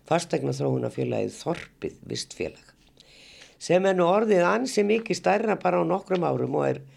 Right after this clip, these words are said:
heilmikið á döfinni í framkvæmdum hjá þeim. Ég kom hérna á skrifstofu þeirra í, á Suðurlandsbraut númer þrjátíu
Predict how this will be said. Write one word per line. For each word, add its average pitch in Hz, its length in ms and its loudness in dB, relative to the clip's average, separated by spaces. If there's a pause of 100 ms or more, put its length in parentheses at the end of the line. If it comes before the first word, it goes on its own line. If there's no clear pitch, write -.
(380)
heilmikið 185 640 0
á - 60 0
döfinni 139 580 0 (380)
í 135 120 -6
framkvæmdum 135 640 -2
hjá 131 160 -4
þeim. 117 400 -2 (1400)
Ég 151 200 0
kom 214 220 4
hérna 185 240 2
á - 20 -6
skrifstofu 196 480 2
þeirra 120 300 4
í, - 240 -6
á 123 160 -2 (160)
Suðurlandsbraut 131 1120 0
númer 107 320 -4
þrjátíu 160 840 0